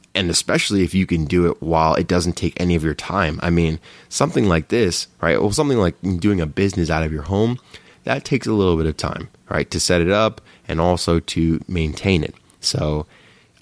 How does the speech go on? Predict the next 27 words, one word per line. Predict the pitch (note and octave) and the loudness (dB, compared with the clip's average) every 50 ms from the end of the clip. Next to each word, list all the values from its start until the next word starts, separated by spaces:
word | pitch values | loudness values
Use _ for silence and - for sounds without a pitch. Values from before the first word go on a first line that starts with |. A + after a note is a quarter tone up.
| _ _ - | _ _ -2
ideally, | F2+ F2 D#2 - - A#2+ D3+ C#3+ G2 E2+ E2 D#2+ D2+ - | 0 0 0 0 -2 0 0 2 2 2 2 0 0 -2
you | - - G#2+ | -2 0 0
want | G#2+ G#2 G2+ G#2 G#2 - | 2 2 2 0 -2 -4
to | F#2+ | -6
have | E2 E2 D#2+ D#2+ - - E2 D#2+ - - - _ _ _ _ _ | -4 -2 -2 -2 0 -2 -2 -4 -6 -12 -20 _ _ _ _ _
the | - F2+ F2+ | -2 0 2
most | F2 E2+ E2+ E2+ D#2+ D2+ - - - | 2 4 4 2 2 0 -2 -4 -6
passive | - - - - F2+ F#2+ F#2 - G2 E2+ | -8 -8 -4 -4 -4 -4 -2 -2 -2 -2
way | D#2 D#2 D#2+ D#2+ D#2+ D#2 D#2+ D#2 D2+ - - - - _ _ - | 0 0 2 2 2 2 0 -2 -4 -6 -8 -10 -12 _ _ -6
of | - E2+ E2 D#2 D#2+ | -2 -2 -2 -2 -2
going | D#2 F2 E2 E2 E2 E2 | -2 0 2 2 2 2
about | D#2+ D2+ D#2+ D#2+ - | 0 0 0 -2 -2
making | D2+ E2+ D#2+ D2+ - E2 | -2 -2 -2 0 0 -2
income. | D#2+ D2+ D2+ - G#2+ A#2+ B2 C#3 | -2 -2 -4 -6 -8 -6 -4 -4
And | E2 D#2+ D#2 D2 - - - - - - | -2 -4 -4 -6 -8 -14 -20 -20 -20 -14
something | - - G2 G2+ A2 G#2 | -4 -2 0 0 2 2
like | F2 E2 - | 0 0 0
renting | - F2 F2 F2 E2+ F2 | 0 0 2 2 2 2
out | F2 F2 - - | 2 0 -2 -2
your | - E2 D#2+ | -4 -4 -2
rooms | D2+ D#2+ F2+ G2 F#2 E2+ D#2+ | 0 0 2 2 2 0 0
individually, | D#2 D#2 D2+ D2 F2 E2 F#2 G#2+ G#2+ A2+ A#2 A2+ A2 B2 - _ _ _ | -2 -2 -2 -2 -4 -2 0 0 0 0 0 0 -2 -4 -10 _ _ _
that | - D#2 D#2+ E2 | -6 -4 -2 0
is | E2+ E2 D#2 D2+ | 0 0 -2 -2
definitely | - F#2+ E2 D#2+ - E2 D#2+ E2 D#2+ | -2 -2 -2 -2 -2 -2 -2 0 -2
something | D2 - D#2+ D2+ - - D#2+ D2+ | -2 -2 -4 -4 -4 -4 -4 -4
that | D2+ D2+ C#2+ - | -4 -4 -6 -6